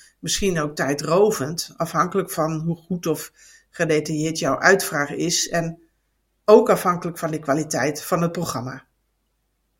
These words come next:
Wil je meer weten van of en hoe jij met A I beeld kunt maken door tekst in te voeren?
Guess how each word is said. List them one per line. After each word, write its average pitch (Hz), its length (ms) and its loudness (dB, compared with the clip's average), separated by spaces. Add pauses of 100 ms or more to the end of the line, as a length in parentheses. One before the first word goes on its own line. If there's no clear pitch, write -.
(140)
Wil 220 120 10
je 202 140 8
meer 214 260 6
weten 180 360 4
van 156 260 -4
of 233 260 6
en 165 120 0
hoe 185 180 0
jij 151 260 0
met 151 320 -4
A 165 220 0
I 175 160 -4
beeld 190 280 4
kunt 143 220 -6
maken 135 380 -8
door 147 200 -4
tekst - 640 -4
in 170 200 0
te 156 100 -8
voeren? 160 580 -6